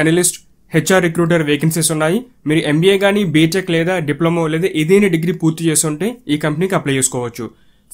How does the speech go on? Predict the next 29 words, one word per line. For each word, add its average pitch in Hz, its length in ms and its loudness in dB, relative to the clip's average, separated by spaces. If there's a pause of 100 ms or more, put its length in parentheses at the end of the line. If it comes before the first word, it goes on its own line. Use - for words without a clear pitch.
ఫ్రెషర్, 165 400 2
ఎక్స్పీరియన్స్ 151 480 -2
ఇద్దరు 170 260 0
కూడా 165 160 2
అవకాశం 156 420 -4
ఉంది. 214 140 0 (400)
ఇక్కడ 180 300 0
వన్ 170 140 2
ల్యాక్ 196 200 0
నుంచి 226 300 0
ఫోర్ 165 160 4
ల్యాక్ 175 200 0
వరకు 185 300 -4
per 160 200 2
annum 165 180 -4
ప్యాకేజ్ 160 320 0
అయితే 156 160 -2
ఉంటుంది. 127 260 -6 (100)
So 185 140 -2
మీకున్న 190 300 -2
ఎక్స్పీరియన్స్ 180 460 -6
కానీ 170 220 -4
స్కిల్ 160 300 -4
సెట్, 170 180 -6 (100)
సర్టిఫికేషన్ 160 580 -4 (340)
వాటిని 143 320 0
బేస్ 160 220 -2
చేసుకుని 185 360 -2
మీకు 220 160 -2